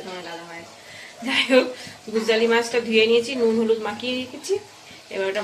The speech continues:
ভাজবো। উম, পালং শাক করবো আর মাছের, মাছ দিয়ে আলু দিয়ে ধনেপাতা দিয়ে ঝোল করবো, ঠিক আছে?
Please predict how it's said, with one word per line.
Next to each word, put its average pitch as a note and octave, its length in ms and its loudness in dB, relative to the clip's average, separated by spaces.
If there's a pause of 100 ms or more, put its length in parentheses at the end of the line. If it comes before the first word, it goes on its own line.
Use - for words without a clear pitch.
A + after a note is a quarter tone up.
ভাজবো। G3+ 340 -4 (340)
উম, G3 260 -14 (580)
পালং G3 240 -4 (140)
শাক G3+ 180 2 (140)
করবো A#3+ 240 0 (180)
আর F#3+ 100 0 (140)
মাছের, A3+ 320 -2 (720)
মাছ G#3 140 0 (100)
দিয়ে A3 140 4
আলু G3+ 180 0
দিয়ে C#4+ 120 -4 (460)
ধনেপাতা G3 400 -8
দিয়ে A#3 160 2
ঝোল F3+ 160 -8 (100)
করবো, F#3 260 -16 (560)
ঠিক C#4+ 220 -10
আছে? C4+ 180 -10